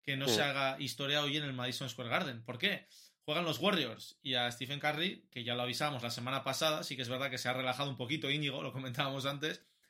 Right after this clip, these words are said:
Speaker 1: le bastan dos triples para superar a un tal Ray Allen como máximo triplista de toda la historia, de todos los tiempos. Le bastan dos, digo yo que los meterá, ¿verdad?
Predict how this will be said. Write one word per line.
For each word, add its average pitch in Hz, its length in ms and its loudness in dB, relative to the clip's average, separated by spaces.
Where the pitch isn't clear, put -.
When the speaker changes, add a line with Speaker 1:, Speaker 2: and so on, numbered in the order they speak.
Speaker 1:
le 139 100 0
bastan 170 300 4
dos 185 160 4
triples 165 360 0
para 131 200 0
superar 139 360 2
a 156 60 4
un 156 140 -2
tal 147 320 0
Ray 156 220 6
Allen 160 340 4
como 123 340 -8
máximo 139 420 -4
triplista 135 440 -4
de 127 100 0
toda 147 380 -2
la 135 80 2
historia, 123 420 -2
de 113 80 -4
todos 131 240 -2
los 123 160 -2
tiempos. 127 400 -4
Le 120 80 -6
bastan 139 320 0
dos, 139 280 2
digo 120 180 -2
yo 131 100 0
que 139 60 0
los 127 120 -2
meterá, 127 320 0
¿verdad? 127 360 -4